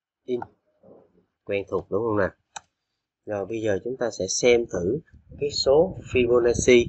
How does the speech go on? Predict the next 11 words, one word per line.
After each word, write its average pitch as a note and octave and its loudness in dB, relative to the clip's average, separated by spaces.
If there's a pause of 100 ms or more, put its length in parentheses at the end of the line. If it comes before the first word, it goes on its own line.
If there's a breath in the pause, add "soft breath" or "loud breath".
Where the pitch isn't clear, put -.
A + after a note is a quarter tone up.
(400)
của F#2 -4 (560)
N A2 -8 (260)
là F#2 -6
bao G2+ -4
nhiêu. A2+ 2 (300)
Thì - -14
chúng G#2 -16
ta B2 -12
xuất - -20
ra C#3+ -6 (2750)
Fibonacci A2+ -6